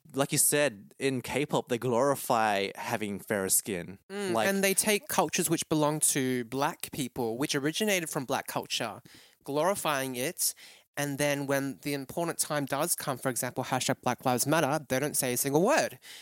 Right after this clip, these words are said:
Speaker 2: And it's, yeah, that it's, I mean, not saying that, you know, one is better than the other. Both are at fault here, but they, K-pop does hold responsibility, like you're saying. They need to do better. They need to represent their people better. Look at Lisa, for example.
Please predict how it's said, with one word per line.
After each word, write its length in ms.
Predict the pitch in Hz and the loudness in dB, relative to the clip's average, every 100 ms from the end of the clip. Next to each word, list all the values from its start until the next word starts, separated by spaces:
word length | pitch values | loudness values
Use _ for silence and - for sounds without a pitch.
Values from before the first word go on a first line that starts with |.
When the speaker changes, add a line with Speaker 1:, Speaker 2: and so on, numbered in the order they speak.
| - - | -16 -6
Speaker 2:
And 200 | 143 - | -4 -2
it's, 220 | 175 - | 0 2
yeah, 140 | 208 185 156 | 4 2 0
that 180 | 175 165 | -2 0
it's, 100 | 165 - - - | 0 -4 -8 -6
I 80 | 160 | 0
mean, 160 | 175 196 | 2 4
not 180 | 208 - | 2 2
saying 240 | 185 160 | 2 4
that, 280 | 139 127 - - - - - | 2 2 -2 -6 -18 -20 -14
you 120 | - 143 | 0 4
know, 120 | 135 | 4
one 280 | 120 135 139 | 4 2 2
is 80 | 127 | 2
better 180 | 135 | 2
than 80 | 127 | 2
the 140 | 117 123 | 2 2
other. 400 | 131 117 117 - | 2 2 0 -2
Both 400 | 123 123 143 - | -4 0 2 4
are 100 | 143 | 4
at 160 | 120 - | 4 2
fault 340 | - 151 185 | 2 2 2
here, 420 | - 131 113 110 156 - - - | 0 2 2 0 -4 -10 -6 0
but 220 | 135 - | 2 0
they, 580 | 123 127 147 165 180 185 | -4 0 2 2 2 0
K-pop 420 | - 185 - 196 - | -2 -4 0 0 2
does 200 | 160 170 | 0 2
hold 180 | 165 160 | 2 2
responsibility, 400 | 156 143 139 143 | 0 0 0 0
like 120 | 135 | 0
you're 100 | 165 | 0
saying. 400 | - 131 123 139 | 2 2 0 0
They 160 | 127 135 | 2 2
need 140 | 156 | 2
to 80 | 180 | 0
do 120 | 185 | -2
better. 300 | 160 117 117 | 0 0 0
They 140 | 117 127 | 0 0
need 120 | 139 | 0
to 100 | 139 | 0
represent 440 | 127 123 127 117 117 | -2 0 -2 -2 -2
their 140 | 135 | -2
people 220 | - 139 | -2 -2
better. 320 | 127 117 110 - - - | 0 -2 -2 -6 -10 -6
Look 200 | 170 185 | -2 0
at 100 | 190 | 0
Lisa, 300 | 139 156 - | 2 2 2
for 120 | 143 | -2
example. 560 | 131 123 120 - 110 107 | -2 -2 -2 -2 -4 -4